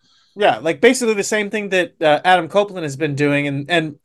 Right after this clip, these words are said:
for the most part, no one's really referencing that. I feel like I was the first person to reference that, like, in a chat somewhere where people were, like, talking about the Cope Open, and they're, "Cope Open, oh, this is weird that they're doing this thing." And I'm like,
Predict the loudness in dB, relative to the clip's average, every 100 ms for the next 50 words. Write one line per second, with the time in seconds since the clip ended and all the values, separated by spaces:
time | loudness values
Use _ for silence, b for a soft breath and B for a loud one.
0 | _ _ 2 4 4 2 4 2 4 2
1 | 0 0 2 2 2 -2 -4 -8 -6 -6
2 | -4 -2 2 2 4 4 2 -2 -2 -4
3 | -4 -4 -4 -6 -8 -4 -4 -4 -4 -2
4 | -2 -4 -6 -8 -2 -2 -2 -6 -6 -6
5 | -8 -8 -4 -2 -2 -4 _ _ _ _
6 | 2 2 2 0 0 2 4 4 2 0
7 | -4 -4 -6 -2 0 0 -2 -4 -2 -2
8 | -2 -6 -12 -4 -2 -2 -2 -4 -4 -4
9 | -6 -6 -6 -4 -2 -2 -4